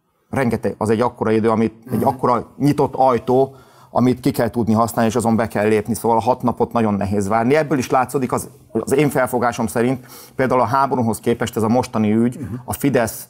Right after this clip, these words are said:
Speaker 1: ö, Fidesz, ö, ö, tekintetében az egy sokkal súlyosabb ügy. Vagy egy sokkal máshogy kezelhető.
Speaker 2: Na, és akkor beszéljünk akkor erről. Tehát szerinted akkor hogyan kerültünk ebbe a helyzetbe,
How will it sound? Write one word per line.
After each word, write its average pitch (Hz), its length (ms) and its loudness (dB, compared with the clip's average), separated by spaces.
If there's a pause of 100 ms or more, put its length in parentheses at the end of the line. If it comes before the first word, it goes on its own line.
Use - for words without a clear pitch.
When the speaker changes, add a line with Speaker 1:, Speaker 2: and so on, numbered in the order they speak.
(320)
Speaker 1:
ö, 95 360 0 (500)
Fidesz, 110 580 -2
ö, 98 460 0 (180)
ö, 90 420 -2 (140)
tekintetében 131 1040 -2
az 104 100 -4
egy 107 60 -2
sokkal 135 420 -2
súlyosabb 101 560 -4
ügy. 98 200 -8 (640)
Vagy 120 100 0
egy 120 80 2
sokkal 123 300 -4
máshogy 123 320 0
kezelhető. 117 240 -2
Speaker 2:
Na, 143 60 2
és 135 60 -2
akkor 160 120 0
beszéljünk 143 360 -2
akkor 131 140 0
erről. 120 240 2 (100)
Tehát - 140 -4
szerinted 165 220 0
akkor 147 300 0
hogyan 175 320 0
kerültünk 127 400 0
ebbe 123 200 2
a 117 40 2
helyzetbe, 123 680 0